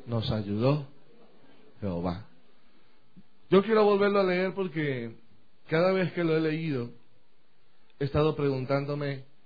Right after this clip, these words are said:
¿por qué Samuel tomó esa piedra y dijo: "Ebenezer, hasta aquí nos ayudó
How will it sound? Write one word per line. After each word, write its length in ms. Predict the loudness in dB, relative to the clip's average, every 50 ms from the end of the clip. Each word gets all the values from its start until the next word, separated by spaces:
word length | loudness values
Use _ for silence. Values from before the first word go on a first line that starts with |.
| -18 -18 -18 -18 -16 -16 -18 -18 -18 -18 -18 -18 -16 -18 -18 -18 -18 -18 -18 -18 -16 -18 -18 -18 -16 -16 -16 -18 -18 -10
¿por 180 | -8 -6 -6 -4
qué 140 | -2 -2 -2
Samuel 640 | 0 0 0 0 0 -2 -2 -2 -2 -4 -6 -10 -14 -16 -18 -18 -18 -18 -18 -18 -18 -18 -18 -18 -12
tomó 300 | -8 -6 -4 -2 -2 -2
esa 240 | -2 0 -2 -2 -2
piedra 440 | -2 -4 -2 -2 -2 -2 -4 -6 -10 -12 -14 -16 -18 -18 -18 -18 -18 -18 -18 -18 -18 -18 -18 -10 -4
y 80 | -2 0
dijo: 440 | 0 0 0 0 0 -2 -2 -2 -4 -8 -16 -10 -6
"Ebenezer, 720 | -4 -2 -2 -2 -4 -4 -6 -6 -8 -6 -6 -6 -8 -8 -10 -12 -16 -16 -18 -18 -18 -18 -18 -18 -18 -18 -18 -18 -18 -18 -18 -18 -14 -10
hasta 240 | -6 -6 -6 -6 -6
aquí 340 | -8 -6 -4 -4 -4 -4 -6 -12 -16 -18 -18 -18 -18 -18 -18 -18 -18 -16 -16
nos 180 | -12 -10 -8 -6
ayudó 540 | -6 -6 -6 -6 -4 -2 -2 -4 -4 -6